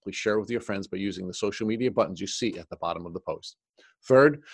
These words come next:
we here at Tick Boot Camp have created a tick bite blueprint that has been inspired by the information that has been shared with us by past podcast guests. We urge you to visit our website at w w w dot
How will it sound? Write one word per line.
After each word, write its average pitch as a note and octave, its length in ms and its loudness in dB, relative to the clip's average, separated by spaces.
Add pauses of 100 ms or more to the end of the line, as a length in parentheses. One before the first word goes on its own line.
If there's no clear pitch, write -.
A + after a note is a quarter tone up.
(120)
we B2 100 4
here C3+ 100 8
at C3+ 100 6
Tick D3 180 4
Boot G2 180 4
Camp B2 200 2
have G#2+ 120 -2
created A2+ 380 2
a G#2 100 0
tick C3 240 -4
bite B2+ 220 4
blueprint C#3+ 460 0
that F#2+ 120 -2
has G2+ 140 -6
been G2 100 -4
inspired G2 460 2
by A2+ 100 4
the A#2 140 0
information B2+ 460 -2
that F#2 100 -4
has E2 80 -10
been F2+ 120 -12
shared G2 320 -2
with A2 160 -2
us G2 140 0
by - 120 -10 (100)
past F#2+ 340 -4
podcast F#2 460 -2
guests. - 320 -14 (480)
We B2+ 140 4
urge D3 200 10
you D#3 60 6
to D3 80 4
visit D#3 240 6
our D3+ 80 10
website A2 440 6
at A2 240 0
w A2+ 280 0
w C3 320 2
w B2 340 4
dot F#2 220 0